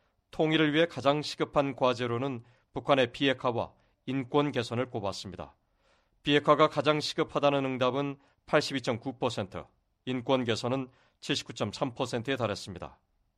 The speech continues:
특히 대북 외교 안보 정책에 대해서는 분야별 오 점 만점 가운데 정부는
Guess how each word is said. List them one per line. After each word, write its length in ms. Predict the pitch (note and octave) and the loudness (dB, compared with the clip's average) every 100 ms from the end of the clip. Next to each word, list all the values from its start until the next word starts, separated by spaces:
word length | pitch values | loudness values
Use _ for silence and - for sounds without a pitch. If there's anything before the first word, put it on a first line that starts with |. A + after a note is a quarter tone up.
| _ | _
특히 380 | - - D3 A#2 - _ _ _ | -8 0 0 0 -8 _ _ _
대북 380 | C#3 C3+ D#3 B2+ | 6 6 6 0
외교 340 | A2+ C3 D#3 | -2 2 8
안보 240 | C#3+ C3+ D3 | 8 8 2
정책에 400 | C#3 B2+ A#2+ B2+ | 0 -2 -4 -2
대해서는 540 | B2 A#2 B2+ C3+ A#2 - _ _ - | -2 -2 -2 -4 -6 -10 _ _ -6
분야별 500 | C3+ C#3 C#3+ B2+ G#2 _ | 2 4 6 2 0 _
오 200 | A#2+ C3+ | -4 0
점 180 | C#3 D3+ | 4 6
만점 420 | C#3+ B2+ C#3+ B2+ | 6 4 0 -2
가운데 420 | A#2 A2+ G#2+ E2+ - _ _ _ | 0 0 -2 -8 -12 _ _ _
정부는 520 | - A#2 C3 B2+ G#2+ | -4 -2 0 0 -2